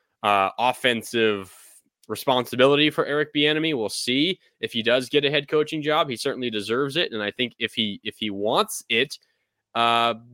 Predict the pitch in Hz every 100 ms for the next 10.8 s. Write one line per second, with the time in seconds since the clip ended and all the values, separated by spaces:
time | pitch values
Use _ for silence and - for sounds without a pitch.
0 | 120 120 - 123 135 139 131 131 117 127
1 | 123 120 120 113 107 117 123 127 131 165
2 | 170 131 113 127 123 120 - 127 120 104
3 | 123 123 107 _ _ _ - 135 123 113
4 | 107 - - 127 139 - 120 110 104 113
5 | 113 107 127 175 123 98 90 95 92 90
6 | 90 _ _ _ _ - 104 101 98 92
7 | - 107 113 120 127 131 101 - 110 104
8 | - - 113 - 135 147 135 127 120 107
9 | _ _ _ _ _ _ _ - 165 180
10 | 185 220 202 202 190 185 170